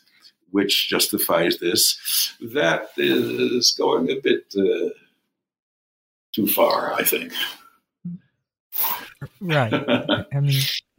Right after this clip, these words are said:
Speaker 2: religions have <clears throat> different views of unity and, uh, duality, uh, both on the earth and,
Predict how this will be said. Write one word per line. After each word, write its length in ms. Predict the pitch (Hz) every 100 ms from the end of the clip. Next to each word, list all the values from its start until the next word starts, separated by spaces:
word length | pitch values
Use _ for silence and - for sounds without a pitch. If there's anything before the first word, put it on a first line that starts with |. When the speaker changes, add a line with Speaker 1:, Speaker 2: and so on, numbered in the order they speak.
| -
Speaker 2:
religions 680 | 196 202 214 202 175 170 -
have 420 | 170 160 147 - - - - - _
<clears throat> 680 | 139 190 - 202 202 190 -
different 520 | 190 180 190 170 165
views 540 | 170 175 190 175 151
of 320 | 160 147 135 143
unity 640 | 156 190 165 147 143 143
and, 420 | 135 135 135 131
uh, 320 | 135 127 127 120 - - 156 - 151
duality, 840 | 180 160 156 165 147 143 135 - - - - _ -
uh, 160 | 139
both 520 | 135 135 131 - - -
on 160 | 151 151
the 140 | 143 -
earth 400 | 160 156 - -
and, 380 | 131 131 143 170